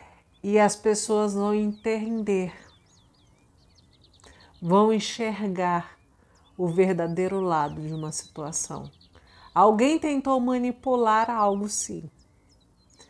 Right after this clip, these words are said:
E que você nem imagina. E o nome virá à tona dessa pessoa pra você. Você vai ficar de boca ca-, boca aberta.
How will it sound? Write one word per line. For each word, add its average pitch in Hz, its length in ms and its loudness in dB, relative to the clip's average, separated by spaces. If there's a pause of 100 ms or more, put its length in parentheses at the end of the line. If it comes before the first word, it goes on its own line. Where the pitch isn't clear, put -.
(460)
E 180 80 -4
que 180 140 -6
você 220 400 2
nem 233 200 -2
imagina. 196 720 -6 (1400)
E 208 140 8
o 220 80 8
nome 202 420 4
virá 190 420 0
à - 20 -6
tona 147 600 -10 (380)
dessa 165 340 -4
pessoa 165 520 -6
pra 160 240 -8
você. 151 500 -10 (1120)
Você 165 160 -2
vai 156 120 -2
ficar 135 240 -8
de 143 140 -4
boca 175 460 0
ca-, 269 340 -8
boca 185 720 8
aberta. 208 680 -2